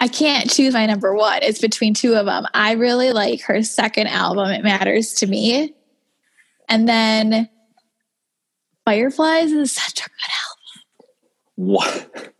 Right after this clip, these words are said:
Speaker 2: Okay.
Speaker 1: What?
Speaker 2: Okay. So do, you don't have Breathe or Faith
Speaker 1: No.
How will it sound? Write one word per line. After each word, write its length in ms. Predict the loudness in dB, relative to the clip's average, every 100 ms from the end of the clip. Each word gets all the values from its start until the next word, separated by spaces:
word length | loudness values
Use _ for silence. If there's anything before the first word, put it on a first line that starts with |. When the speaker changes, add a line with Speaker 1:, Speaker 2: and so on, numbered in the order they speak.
| _ -20 _ _ -14 -12 -12 -16 -14 -2
Speaker 2:
Okay. 280 | -2 -2 -6 -16 -20 -20 -20 -2
Speaker 1:
What? 160 | 2 2
Speaker 2:
Okay. 300 | 2 2 0 -4 -14 _ _ -4 -4 -4 _ _ -6 -4 -2
So 180 | 0 0
do, 360 | 0 -4 -2 -4 0
you 140 | 2
don't 160 | 4 2
have 320 | 2 0 0
Breathe 420 | 2 4 4 2 2
or 140 | -2
Faith 360 | -2 -2 0 2
Speaker 1:
No. 160 | 2